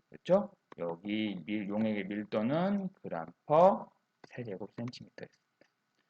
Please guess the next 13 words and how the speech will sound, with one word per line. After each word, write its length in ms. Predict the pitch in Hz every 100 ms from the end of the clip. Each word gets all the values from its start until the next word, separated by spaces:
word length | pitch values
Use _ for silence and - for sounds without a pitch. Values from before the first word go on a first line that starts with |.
| _ _
즉, 400 | 202 208 - - _ _ _ _ _ _ _ _ -
자, 320 | 87 82 - _
여기 500 | 120 165 180 180 185
있는 320 | 156 156 156
부피를, 1000 | - 127 - 135 127 170 190 190 196 190
자, 280 | - - - _ _ _ _ _ _ _ _ _ - - -
소거를 400 | 143 139 120 127
해주기 420 | 143 147 104 87
위해서는 600 | 98 107 117 120 180 208 226 - _ _ -
요 320 | 92 92 90
일 220 | - 135 147
리터를, 920 | 147 - 123 139 175 190 196 202 208 - _ _ -
자, 100 | -